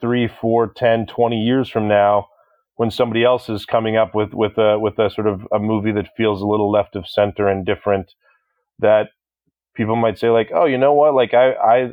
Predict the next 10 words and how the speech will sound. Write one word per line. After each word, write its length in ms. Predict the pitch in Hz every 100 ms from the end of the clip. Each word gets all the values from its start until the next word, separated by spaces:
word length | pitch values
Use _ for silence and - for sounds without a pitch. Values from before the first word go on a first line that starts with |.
| -
this 200 | 127 117
is 160 | 139 120
risky, 440 | 110 123 - 160
but, 200 | 147 123
like, 340 | 117 113 110 - _ _
you 100 | 139
know, 240 | 107 120 - _ _ - _ _ _ _ _ -
we 180 | 110 -
thought 260 | 127 127 -
that 160 | 127